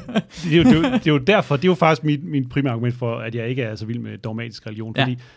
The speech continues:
Speaker 2: man, man laver fjendebilleder. Altså, det er jo
Speaker 1: Ja.
Speaker 2: vanvittigt, uanset hvor man er henne, altså,
Speaker 1: Ja.
Speaker 2: i, i, i hvilken lejr man er,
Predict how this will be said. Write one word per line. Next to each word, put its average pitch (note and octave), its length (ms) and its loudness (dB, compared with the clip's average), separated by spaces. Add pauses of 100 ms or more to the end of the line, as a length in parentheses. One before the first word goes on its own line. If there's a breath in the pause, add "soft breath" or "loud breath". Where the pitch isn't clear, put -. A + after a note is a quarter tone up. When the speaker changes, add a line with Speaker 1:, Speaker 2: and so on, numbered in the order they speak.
(200 loud breath)
Speaker 2:
man, B2 220 -2
man A#2+ 240 -4
laver D#3+ 300 -2
fjendebilleder. A#2 680 -6
Altså, - 160 -14
det C3 60 -4
er C3 60 0
jo A#2 60 -4
Speaker 1:
Ja. C3+ 60 0
Speaker 2:
vanvittigt, D3 280 -6 (640 soft breath)
uanset C3+ 340 2
hvor B2 240 0
man B2 140 -4
er G#2+ 80 -8
henne, A2+ 260 -10 (480)
altså, B2 220 -4
Speaker 1:
Ja. C3+ 80 -6
Speaker 2:
i, A#2+ 40 -4
i, B2+ 360 -6
i - 20 -4
hvilken C#3 320 0
lejr B2 280 -4
man G2+ 160 -12
er, A2 120 -10